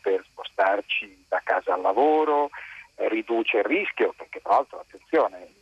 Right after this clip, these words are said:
Italia un grandissimo numero di infortuni sul lavoro sono in realtà in itinere, cioè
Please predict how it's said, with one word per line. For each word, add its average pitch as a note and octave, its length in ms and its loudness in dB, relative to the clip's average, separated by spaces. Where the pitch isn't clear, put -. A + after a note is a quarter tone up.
Italia C#3+ 460 2
un G#2+ 160 -12
grandissimo A2 580 -2
numero B2 260 2
di G2+ 140 -6
infortuni G#3 800 -2
sul - 240 -10
lavoro - 380 2
sono G2+ 240 -8
in G2 120 -8
realtà G2+ 440 0
in G#2 340 -8
itinere, - 480 -8
cioè - 140 -16